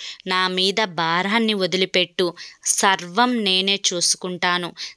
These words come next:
దేని గురించి ఆలోచించకుండా ఆనందంగా ఉండు, అన్నీ కూడా మంచే జరుగుతాయి, అన్నీ కూడా నీకు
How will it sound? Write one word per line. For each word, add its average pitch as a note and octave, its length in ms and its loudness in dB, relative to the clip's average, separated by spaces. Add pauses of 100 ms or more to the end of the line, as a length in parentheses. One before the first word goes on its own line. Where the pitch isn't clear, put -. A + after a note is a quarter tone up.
దేని G#3 500 4
గురించి F#3 680 -2
ఆలోచించకుండా F3+ 1200 0 (360)
ఆనందంగా F3+ 920 2
ఉండు, E3+ 420 -4 (340)
అన్నీ G3 480 4
కూడా F3 580 0 (320)
మంచే F3+ 680 2
జరుగుతాయి, F3 800 0 (380)
అన్నీ G3+ 480 4
కూడా F#3 560 0 (280)
నీకు G#3+ 360 0